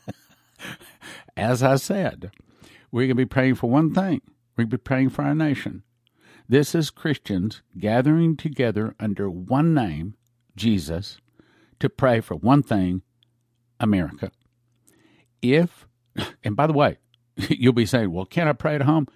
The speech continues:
Yes, you can. And we ask you to, but how much more powerful is it when we can gather together? I mean, like,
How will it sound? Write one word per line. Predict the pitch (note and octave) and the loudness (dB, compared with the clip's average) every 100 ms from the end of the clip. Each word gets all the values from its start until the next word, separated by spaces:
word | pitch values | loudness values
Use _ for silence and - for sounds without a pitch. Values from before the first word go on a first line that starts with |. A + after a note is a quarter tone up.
| _ | _
Yes, | G#2 E3 G3 - - - _ _ _ _ | -6 -4 -4 -6 -16 -20 _ _ _ _
you | C#3 | -6
can. | C#3+ F#3+ F#3+ C3+ - - | -2 0 2 0 -2 -2
And | C3 | 0
we | E3 | 2
ask | F3+ D4 - | 2 0 0
you | C3 | -6
to, | F#2 D2 | -4 -4
but | E2 D#3 - - - - - _ _ _ _ _ _ - | 0 0 0 -8 -20 -20 -20 _ _ _ _ _ _ -6
how | D3+ | 0
much | F3 F3+ | 0 2
more | D#3+ C3 | 2 0
powerful | - - D3+ C#3 G#2+ - F#2 - | -2 2 4 6 2 -2 -6 -6
is | - G2+ | -4 -4
it | F2+ F2 - _ _ _ _ _ | -4 -8 -12 _ _ _ _ _
when | G#2+ G#2+ | 0 2
we | A2 | 0
can | - G#2 F#2+ | -2 -4 -4
gather | F#2 G#2 B2+ C#3 D#3 | -2 0 2 2 -2
together? | D3+ - D3 C3+ A#2+ F2+ F#2 A#2+ _ _ _ | -2 -6 -4 0 0 0 -4 -8 _ _ _
I | C#3 | 2
mean, | C3 | 4
like, | A#2 A2 | 2 -2